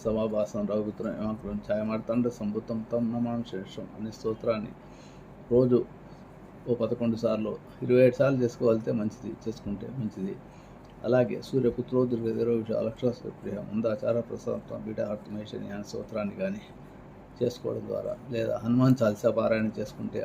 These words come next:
ఆంజనేయ స్వామి అనుగ్రహం చేత శని వల్ల వచ్చే ఇబ్బందులు కొన్ని తగ్గుతాయి. జీవితంలో కొంత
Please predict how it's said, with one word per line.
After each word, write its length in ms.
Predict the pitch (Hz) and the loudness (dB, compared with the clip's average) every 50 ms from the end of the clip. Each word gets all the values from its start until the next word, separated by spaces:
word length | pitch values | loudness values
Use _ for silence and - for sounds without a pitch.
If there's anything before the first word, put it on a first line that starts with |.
| 104 | -2
ఆంజనేయ 300 | 113 117 120 120 123 117 - | -2 0 0 0 0 -2 -2
స్వామి 220 | - 120 113 113 107 107 | -2 -4 -4 -2 -4 -4
అనుగ్రహం 340 | 113 120 - 110 110 107 - - | -6 -8 -8 -6 -6 -6 -2 -2
చేత 160 | 101 95 98 107 - - - - - - - - - - - - - | -2 0 0 -2 -4 -6 -10 -16 -18 -20 -20 -20 -20 -20 -20 -20 -8
శని 220 | - 123 120 120 127 135 - - - - - - - - - - - - - - - - - - 135 123 | -2 0 2 2 2 2 -2 -6 -16 -20 -18 -18 -18 -18 -18 -18 -20 -20 -20 -20 -20 -12 -6 -2 0 0
వల్ల 160 | 113 107 104 - - - - - - - - - | 2 2 0 -2 -4 -6 -12 -18 -20 -16 -10 -8
వచ్చే 240 | - - - 113 - - - - - - - - - - - - - 117 | -8 -6 -4 -4 -4 -4 -6 -12 -18 -20 -20 -20 -20 -20 -8 -4 -4 0
ఇబ్బందులు 400 | - 123 123 123 110 104 101 - - - - - - | 4 6 8 8 8 6 2 -2 -6 -10 -18 -10 -4
కొన్ని 200 | - 107 104 107 - - - - - - - - - - | -2 -2 0 -2 -4 -8 -14 -16 -18 -18 -18 -12 -6 -4
తగ్గుతాయి. 480 | 107 107 113 110 117 110 104 98 - - - - - - - - | -2 -2 0 2 4 4 4 2 0 -4 -10 -16 -18 -18 -6 -2
జీవితంలో 440 | 110 113 117 117 - 120 117 120 120 113 110 | 2 2 2 2 2 2 4 4 4 4 2
కొంత 180 | 101 95 101 | 0 -2 -2